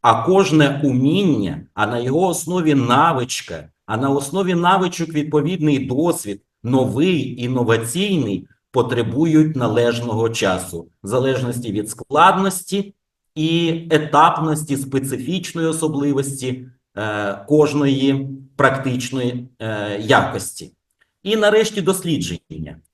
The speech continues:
Ми не повинні обмежувати підготовку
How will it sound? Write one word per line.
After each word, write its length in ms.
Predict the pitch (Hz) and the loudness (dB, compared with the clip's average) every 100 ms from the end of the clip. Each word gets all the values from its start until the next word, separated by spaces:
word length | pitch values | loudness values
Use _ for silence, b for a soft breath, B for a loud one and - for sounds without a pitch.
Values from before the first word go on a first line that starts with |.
| _ 123 | _ -4
Ми 220 | 196 226 | -2 0
не 140 | 208 | 0
повинні 680 | 202 196 208 202 180 147 - | 2 2 2 2 2 0 -2
обмежувати 920 | 180 156 151 175 165 127 127 117 117 | 0 0 0 0 2 0 -2 -4 -6
підготовку 960 | 123 127 123 135 165 147 127 120 107 | -8 -6 -4 -2 2 2 2 -4 -6